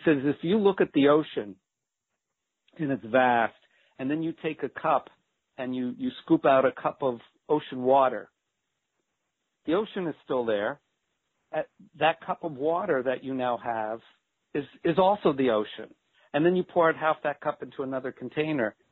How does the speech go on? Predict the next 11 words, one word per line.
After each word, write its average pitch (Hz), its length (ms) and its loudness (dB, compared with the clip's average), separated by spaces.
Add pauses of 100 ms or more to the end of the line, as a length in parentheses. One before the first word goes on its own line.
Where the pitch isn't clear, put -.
(100)
That 135 160 4
other 185 260 2
container 127 600 -8 (400)
also 170 480 0 (260)
is 131 220 -6
the 120 140 -4
ocean. - 420 -10 (720)
So 147 220 4
he 165 220 -8
says, 156 160 -4 (120)
this 170 220 2